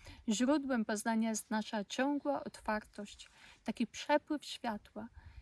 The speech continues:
i pamięć o tym, że to światło pochodzi od Boga i my tylko to światło pozwolimy się na nie otworzyć, przepływać przez nas, żebyśmy lepiej rozumieli świat, żebyśmy lepiej rozumieli innych ludzi.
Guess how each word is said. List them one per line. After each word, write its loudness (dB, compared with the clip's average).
i -2
pamięć 6
o -2
tym, 0
że -8
to -2
światło 0
pochodzi -4
od -6
Boga -6
i 4
my 4
tylko -4
to -2
światło 0
pozwolimy -2
się -6
na 0
nie -2
otworzyć, -4
przepływać 2
przez -4
nas, -2
żebyśmy -6
lepiej 2
rozumieli 0
świat, 0
żebyśmy -6
lepiej 2
rozumieli 0
innych -2
ludzi. -2